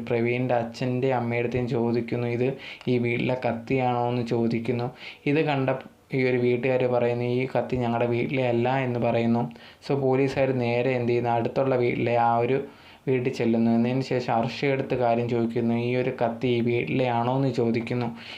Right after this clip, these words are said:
ഇത് കേട്ട അർഷ പറയുന്നു, ഒരു സെക്കൻഡ് പോലും എന്തോ ചിന്തിക്കാതെ പറയുകയാണ് ചെയ്തത്, "ആണ്, ഇത് ഞങ്ങളുടെ വീട്ടിലെ കത്തിയാണെന്ന്" പറയുന്നു. ഇത് കേട്ടതും പോലീസിന് എന്തെങ്കിലും ഷോക്കാവുന്നു. അപ്പം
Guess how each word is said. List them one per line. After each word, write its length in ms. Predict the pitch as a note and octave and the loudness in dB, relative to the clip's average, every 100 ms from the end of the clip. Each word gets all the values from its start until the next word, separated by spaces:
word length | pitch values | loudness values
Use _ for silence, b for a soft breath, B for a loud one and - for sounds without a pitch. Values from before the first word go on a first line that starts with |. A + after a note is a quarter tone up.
| - | -2
ഇത് 120 | D3 | 0
കേട്ട 260 | D3+ D3 - | 2 2 2
അർഷ 280 | B2+ A#2+ A#2 | 2 0 0
പറയുന്നു, 480 | C3+ B2 A#2+ A#2+ A#2+ B2 B B | 0 2 2 2 -2 -4 B B
ഒരു 200 | C3 C3+ D3 C#3+ - - | 0 2 2 0 -6 -6
സെക്കൻഡ് 640 | A#2+ - - - D#3+ D#3 | -6 -6 -8 -4 0 2
പോലും 240 | C#3+ C3+ C3 | 2 2 2
എന്തോ 180 | A#2+ A#2 | 0 -2
ചിന്തിക്കാതെ 600 | B2 A#2+ B2 - C3+ C3 | -2 -2 -2 2 2 4
പറയുകയാണ് 460 | A#2+ A#2+ A#2+ A#2 A#2 | 2 2 2 0 0
ചെയ്തത്, 440 | A#2 A#2 A#2 B2+ B2 | 0 2 2 2 0
"ആണ്, 220 | A#2 A#2+ | 0 -2
ഇത് 160 | B2 A#2+ | -2 -2
ഞങ്ങളുടെ 360 | A#2 A#2 A#2+ B2 | -2 0 0 0
വീട്ടിലെ 460 | A#2+ C3 C3+ B2+ - B B B _ | 0 0 0 0 -2 B B B _
കത്തിയാണെന്ന്" 760 | B2 A2+ A2+ C#3 A#2+ A#2 A#2 A#2 | -4 -2 -2 0 0 0 0 0
പറയുന്നു. 400 | A#2 A#2 A#2 A#2+ | 0 2 2 2
ഇത് 160 | B2 C3 | 2 2
കേട്ടതും 380 | C#3 B2+ C3 C3+ | 2 2 0 0
പോലീസിന് 560 | B2+ A#2+ B2+ B2 C3 C#3 C#3+ B B B | 0 0 2 0 0 -2 -4 B B B
എന്തെങ്കിലും 340 | B2+ A#2+ A#2+ A#2 | -2 0 0 0
ഷോക്കാവുന്നു. 640 | A#2+ A#2 A#2 B2 A#2+ A#2+ | 2 2 2 2 2 2
അപ്പം 260 | A#2 A#2 | -2 0